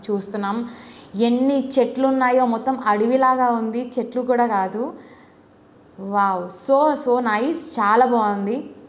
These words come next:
ఎస్, మనం అత్తారింటికి దారేది, అలాగే మల్లీశ్వరి సినిమాలో చూసాము. చాలా పెద్ద డైనింగ్ ఏరియా ఉంటుంది.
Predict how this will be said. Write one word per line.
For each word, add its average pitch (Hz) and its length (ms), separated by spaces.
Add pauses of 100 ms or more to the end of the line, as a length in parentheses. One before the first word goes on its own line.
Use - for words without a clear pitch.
(360)
ఎస్, 233 200 (200)
మనం 262 180 (140)
అత్తారింటికి 311 720
దారేది, 208 640 (100)
అలాగే 220 280
మల్లీశ్వరి 240 760
సినిమాలో 208 400 (100)
చూసాము. 185 440 (180)
చాలా 214 360 (100)
పెద్ద 233 220 (580)
డైనింగ్ 226 360 (120)
ఏరియా 220 260 (100)
ఉంటుంది. 202 420